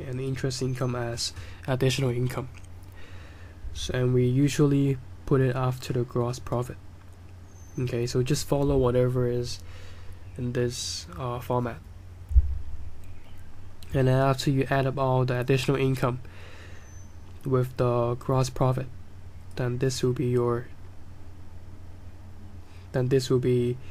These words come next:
the amount of, the amount of, um,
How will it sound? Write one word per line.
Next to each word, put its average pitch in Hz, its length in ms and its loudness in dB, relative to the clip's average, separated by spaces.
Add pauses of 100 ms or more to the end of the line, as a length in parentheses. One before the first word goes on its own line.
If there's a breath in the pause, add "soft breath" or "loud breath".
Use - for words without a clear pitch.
(280 loud breath)
the - 80 -2
amount 131 200 6
of, 127 120 2 (240)
the 127 80 4
amount 131 320 4
of, 127 340 -2 (440)
um, 120 420 0